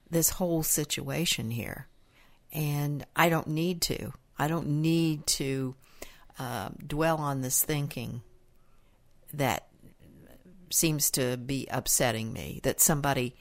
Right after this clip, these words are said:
should act in a certain way, and they're not acting in that way. So I guess I just have to take charge and show them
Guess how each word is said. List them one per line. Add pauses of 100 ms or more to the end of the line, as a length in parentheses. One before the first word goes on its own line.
(180)
should
act
in
a
certain
way,
and
they're
not
acting
in
that
way.
So (280)
I
guess
I
just
have
to
take
charge
and
show
them